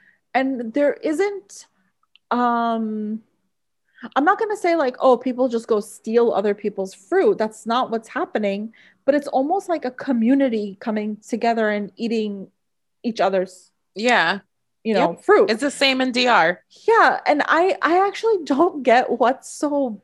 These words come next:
Speaker 1: horrible about that. And, like, here, the mindset is very much like, "No, that's mine."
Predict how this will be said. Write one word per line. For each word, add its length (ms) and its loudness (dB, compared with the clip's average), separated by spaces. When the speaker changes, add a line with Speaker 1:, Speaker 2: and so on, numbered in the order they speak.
Speaker 1:
horrible 600 4
about 320 2
that. 320 4
And, 260 4
like, 220 0
here, 640 0
the 180 0
mindset 680 -2
is 220 -4
very 300 0
much 380 -6
like, 160 -4
"No, 160 -2
that's 260 -8
mine." 540 -8